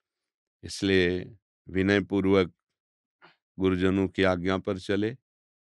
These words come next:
और अपनी इंद्रियों को असत चेष्टाओं से हटाए, इंद्रियों का दमन करे। सत चेष्टाओं का कर्ता भाव भी आगे चलकर लय हो जाए, तो हमें भगवान की प्राप्ति हो जाए। इसीलिए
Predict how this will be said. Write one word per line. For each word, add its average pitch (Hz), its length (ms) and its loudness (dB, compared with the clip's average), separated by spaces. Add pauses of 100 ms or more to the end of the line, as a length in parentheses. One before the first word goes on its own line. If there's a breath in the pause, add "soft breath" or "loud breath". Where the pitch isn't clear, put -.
(360)
और 92 100 2
अपनी 95 380 0 (100)
इंद्रियों 98 520 2
को 117 300 -4 (200)
असत 101 380 -2
चेष्टाओं 95 580 -2
से 92 220 -6
हटाए, 95 480 2
इंद्रियों 90 480 -2
का 87 120 -6
दमन 95 380 -2
करे। 110 340 -6 (640)
सत - 300 2 (100)
चेष्टाओं 98 600 0
का 90 380 -2 (420)
कर्ता 92 380 0
भाव 87 280 2
भी 95 140 0
आगे 90 300 2
चलकर 92 400 -4
लय 90 200 2
हो 95 160 0
जाए, 104 260 0 (540)
तो 82 60 -12
हमें 87 240 -4
भगवान 85 440 -2
की 85 120 -12
प्राप्ति 82 420 -14
हो 80 140 -12
जाए। 80 260 -16 (500)
इसीलिए 92 760 4